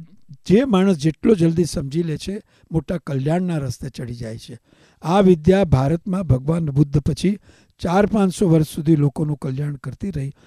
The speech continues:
પછી લોકોએ કામ કરવાનું બંધ કરી દીધું. પછી વાતો જ વાતો, તમે આત્મવાદી,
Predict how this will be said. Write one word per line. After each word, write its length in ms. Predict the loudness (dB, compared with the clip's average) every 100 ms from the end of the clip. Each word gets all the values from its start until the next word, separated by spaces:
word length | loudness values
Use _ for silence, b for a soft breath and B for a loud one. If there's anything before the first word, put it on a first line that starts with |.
| b b
પછી 320 | -2 2 2 6
લોકોએ 400 | 6 6 4 2
કામ 300 | 0 -6 -6
કરવાનું 420 | -8 -6 -4 2
બંધ 200 | 2 4
કરી 180 | 2 6
દીધું. 300 | 6 4 0 b b b b
પછી 200 | 0 2
વાતો 380 | 2 2 2 2
જ 80 | 2
વાતો, 440 | 0 0 -4 -8 _ _ _ _
તમે 360 | 0 4 4 2 -2
આત્મવાદી, 720 | -4 -2 0 2 2 0 -4